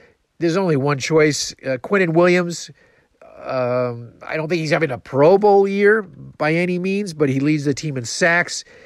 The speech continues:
He's got one of the highest run stuffing percentages in the league,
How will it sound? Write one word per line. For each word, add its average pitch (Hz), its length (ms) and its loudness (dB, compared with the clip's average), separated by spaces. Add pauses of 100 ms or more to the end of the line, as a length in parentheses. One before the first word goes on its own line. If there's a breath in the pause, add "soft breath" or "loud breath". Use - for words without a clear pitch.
(140 loud breath)
He's 123 160 -8
got 135 200 0
one 147 160 0
of 147 60 4
the 131 100 4
highest 143 520 -2
run 147 320 -4
stuffing 147 500 -2
percentages 143 760 -4
in 120 120 -6
the 110 60 -6
league, 147 580 -2